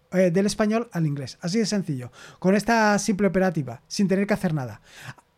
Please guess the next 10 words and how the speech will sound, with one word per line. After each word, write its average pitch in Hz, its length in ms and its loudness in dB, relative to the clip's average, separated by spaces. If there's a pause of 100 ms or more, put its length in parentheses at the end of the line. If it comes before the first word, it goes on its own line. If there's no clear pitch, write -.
(280)
Ya 190 220 2
te 214 60 2
digo, 151 340 0 (100)
en 175 280 0
principio 240 480 2
vas 190 160 0
a 214 40 0
encontrar 220 380 -2
tres 185 220 -2
botones. 127 440 -8